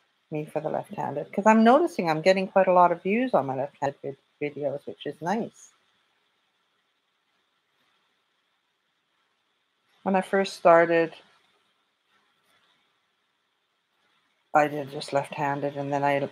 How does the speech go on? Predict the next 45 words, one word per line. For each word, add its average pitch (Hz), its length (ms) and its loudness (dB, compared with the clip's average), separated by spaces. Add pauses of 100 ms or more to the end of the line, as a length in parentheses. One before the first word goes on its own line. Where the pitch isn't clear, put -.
I, 139 300 0
I 143 100 0
learned 143 300 0
how 139 180 6
to 135 80 2
be 131 160 -2
able 131 180 -6
to 127 140 -6
flip - 300 -6
them 135 120 -6
over 131 240 -2
to 127 80 -4
make 131 240 -10
them 131 160 -6
right-handed. 135 680 -2 (1400)
And 147 260 -2
really, 160 440 6
I 156 100 4
think 160 400 -4
the 147 80 2
last 143 540 4
year, 156 640 0 (120)
I've 151 140 -6 (180)
been 151 200 -6
doing 151 280 -4
a 147 40 -2
bit 156 240 -6
more 156 260 6
on 170 80 2
my 175 120 0
channel. 175 500 4
I'm 156 260 2
really 151 300 -2 (100)
trying 147 240 -2
to - 60 -20 (160)
put - 160 -4 (560)
some 147 120 -6
attention 160 640 -4
and, 151 220 -6 (160)
and 151 120 -14
focus 147 400 -4
into 147 280 -8
it 139 140 -8
now 139 360 0
and, 139 140 -8